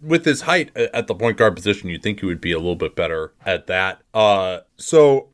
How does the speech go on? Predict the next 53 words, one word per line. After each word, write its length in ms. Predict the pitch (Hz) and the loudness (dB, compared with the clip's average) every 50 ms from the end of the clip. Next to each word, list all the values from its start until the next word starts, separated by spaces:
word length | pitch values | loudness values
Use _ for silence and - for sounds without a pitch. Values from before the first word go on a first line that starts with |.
| _ | _
but 120 | - 143 147 | -4 0 0
I, 280 | 160 160 - 143 156 | 0 0 0 -2 -4
I 40 | 160 | -4
think 260 | 156 - 233 226 202 175 | -2 -2 -4 -6 -6 -6
where 260 | 170 175 170 160 151 | -2 0 2 4 4
I, 120 | 151 147 | 4 2
the 540 | 135 117 - - 135 131 123 - 131 139 135 | 0 -2 -8 -16 -18 -18 -18 -12 -8 -8 -8
two 240 | 131 - - 220 208 | -8 -2 -2 0 2
things 380 | 208 180 170 160 147 127 - | 2 2 2 2 0 -2 -2
where 160 | 127 123 120 113 | -2 0 2 4
I 120 | 113 113 | 4 4
was 240 | 110 107 98 82 85 | 2 2 0 -4 -4
most 680 | 87 90 101 107 110 113 110 - - - - - - _ _ - | -4 2 4 4 4 4 2 -2 -8 -12 -14 -20 -20 _ _ 2
unimpressed 760 | 143 147 165 170 160 156 143 - 156 151 156 156 - - - | 2 4 4 4 2 -2 -4 -2 0 2 2 0 -2 -6 -4
by 200 | - 147 147 143 | -2 0 0 2
him, 300 | 139 151 156 156 151 143 | 2 2 2 2 0 -2
you 260 | 127 113 113 135 139 | -4 -2 0 0 4
hit 160 | 131 139 131 | 4 4 4
on 180 | 123 117 110 104 | 4 2 0 -2
one 160 | 107 110 117 | -2 0 2
of 120 | 117 117 117 | 2 2 4
them, 200 | 120 120 117 107 | 2 2 2 0
which 220 | 104 98 - - | -2 -4 -2 -2
is 120 | 101 90 | -4 -4
kinda 300 | - - 110 110 110 104 98 | -4 -4 -4 -2 0 -2 -2
just 400 | 90 95 101 98 - - - _ | 0 0 -2 -2 -2 -6 -12 _
the 100 | - 92 | -8 -8
lack 420 | 90 87 90 101 107 110 107 - - | -8 -6 -6 -4 -4 -4 -4 -2 -4
of 160 | 101 87 - | -4 -4 -6
shake. 680 | - - - - 113 110 117 123 123 - - - _ _ | -12 -16 -10 -4 -2 0 0 0 -4 -6 -14 -20 _ _
Uh, 300 | - 104 101 101 98 101 - | 0 2 4 4 2 0 0
you 120 | 147 151 | -2 0
know, 60 | 143 135 | 0 0
he's 220 | 131 147 139 139 | 0 -2 -4 -2
got 260 | - 202 202 190 - | 0 0 0 0 -2
pretty 220 | - - 208 240 233 | -2 -2 0 0 2
good 160 | 196 202 175 | 2 2 2
acceleration 760 | 151 - - - 160 143 135 123 117 120 123 - - 135 117 | 2 0 0 0 0 0 2 2 2 0 0 0 -2 -2 -2
in 120 | 113 104 | -2 -2
a 80 | 98 90 | -2 -2
straight 440 | - - - - 107 107 113 110 92 | -4 -6 -6 -2 0 0 0 0 -2
line, 560 | 95 92 90 95 101 107 113 120 135 139 135 _ _ | -4 -6 -4 -2 -2 -2 -2 -2 -4 -8 -14 _ _
but 360 | - 117 107 101 - _ _ _ | 0 2 2 2 -2 _ _ _
going 300 | 135 120 123 135 127 120 | -4 -4 -4 -4 -6 -8
side 380 | - - 135 117 123 127 123 | -6 -4 -2 0 0 0 -2
to 80 | 113 101 | -4 -8
side, 320 | - - 113 110 120 131 | -6 -4 -2 -2 0 -2
he's 160 | 113 95 - | -2 -4 -6
not 280 | 101 101 104 120 - - | -4 -4 -2 -2 -2 -6
creating 440 | - - 123 117 113 110 113 107 107 | -6 -4 -2 0 0 0 0 -2 -2
much 220 | 107 107 - - | -4 -4 -4 -2
separation. 840 | - - 110 - - 104 104 104 104 101 - - 104 101 101 101 - _ | 0 0 0 0 0 0 0 2 0 0 0 -2 -2 -2 -2 -4 -8 _
He's, 260 | - 117 113 110 - | -2 -2 -2 -2 -6